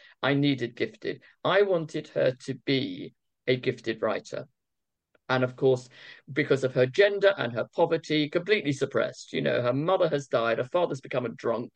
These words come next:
her sister's also drinking, she's working in the pub, she's twelve, and she nips the gin all the time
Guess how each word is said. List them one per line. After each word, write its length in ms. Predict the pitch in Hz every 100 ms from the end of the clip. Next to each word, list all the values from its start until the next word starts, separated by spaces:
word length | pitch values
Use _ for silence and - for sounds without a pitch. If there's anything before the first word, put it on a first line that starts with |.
| - _ - -
her 100 | 127
sister's 440 | - 254 - 160
also 320 | 196 208 170 139
drinking, 480 | 131 123 131 135
she's 180 | 135 143
working 340 | 151 151 143 135
in 80 |
the 100 | 131
pub, 300 | - 143 117
she's 180 | - 135
twelve, 480 | - 147 - 127 - - - -
and 100 | 131
she 140 | 139
nips 380 | 143 160 - -
the 100 | 135
gin 300 | - 156 139
all 140 | 117
the 80 | 131
time 600 | - - 117 117 170